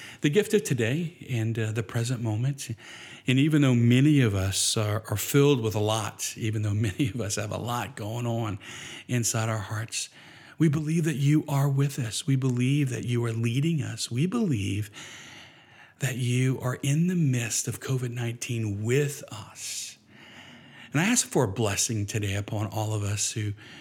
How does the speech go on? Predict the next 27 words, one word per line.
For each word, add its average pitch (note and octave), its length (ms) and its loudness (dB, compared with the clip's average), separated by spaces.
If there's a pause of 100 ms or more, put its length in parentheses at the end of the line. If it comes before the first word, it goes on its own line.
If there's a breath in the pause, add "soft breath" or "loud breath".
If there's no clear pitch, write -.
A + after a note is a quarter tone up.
(180 loud breath)
may C#3 120 4
be C3 120 4
struggling, B2+ 680 2
or G#2+ 200 -4
those A#2 300 -2
of A2+ 100 -4
us A2+ 180 -2
who G#2+ 120 -2
may G#2+ 180 0
be G2+ 220 -4
saturated, B2 720 -2
or G2+ 140 -6 (440 loud breath)
those B2 240 4
of A#2 80 2
us A2 140 0
who A#2 100 -2
just G#2+ 220 -2
need A#2 140 -2
something B2 420 0
to A#2 60 2
hold A#2 300 -2
on A#2+ 240 0
to A2 160 -2
in G#2 60 0
a G#2 40 -2
little A#2 180 2
direction. G#2 680 -4